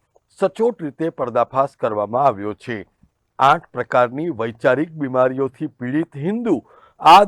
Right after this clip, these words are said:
દેશમાં જ આઠમા લેવલનો નાગરિક બની ગયો છે, જે ઉપર ડોક્ટર આનંદ રંગનાથને અત્યંત સચોટ અને તાર્કિક રીતે પોતાનો મત વ્યક્ત કર્યો હતો. ડોક્ટર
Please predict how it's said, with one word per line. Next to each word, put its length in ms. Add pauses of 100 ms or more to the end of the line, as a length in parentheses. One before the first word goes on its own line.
દેશમાં 480
જ 320
આઠમા 460
લેવલનો 480
નાગરિક 420
બની 240
ગયો 220 (100)
છે, 140 (420)
જે 160 (140)
ઉપર 400
ડોક્ટર 460 (200)
આનંદ 340
રંગનાથને 600 (480)
અત્યંત 380 (220)
સચોટ 480 (300)
અને 160 (160)
તાર્કિક 420
રીતે 260 (140)
પોતાનો 400
મત 260 (280)
વ્યક્ત 280
કર્યો 300
હતો. 240 (720)
ડોક્ટર 400